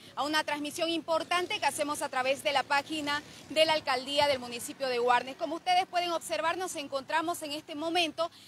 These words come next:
en el jipa, en el centro de salud, que muy pronto el alcalde Carlos Montaño va a estar inaugurando. Sabemos, como él lo ha dicho, que lo que le prioriza a él como alcalde de este municipio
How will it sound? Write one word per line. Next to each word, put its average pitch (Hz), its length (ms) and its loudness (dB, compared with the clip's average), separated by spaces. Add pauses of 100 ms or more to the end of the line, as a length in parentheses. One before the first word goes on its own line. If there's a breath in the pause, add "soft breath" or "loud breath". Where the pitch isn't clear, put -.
(120)
en 311 180 -4
el 311 120 -4
jipa, 330 480 -6 (140)
en 190 100 -18
el 190 100 -14
centro 294 440 -4
de 240 200 -14
salud, 277 560 -4 (360 soft breath)
que 294 120 -2
muy 359 240 -2
pronto 339 380 -4
el 349 80 0
alcalde 269 400 -2
Carlos 311 400 0
Montaño 294 560 -2
va 262 60 2
a 269 40 0
estar 277 320 -8
inaugurando. 269 920 -2 (200 loud breath)
Sabemos, 320 600 4
como 269 260 -6
él 285 100 2
lo 294 120 4
ha 294 80 4
dicho, 311 440 0 (160)
que 277 120 -2
lo 277 160 0
que 269 180 -6
le 262 140 -2
prioriza 294 680 -4
a 269 80 0
él 285 200 0
como 262 200 -8
alcalde 285 480 0
de 247 60 2
este 294 180 -6
municipio 254 680 -8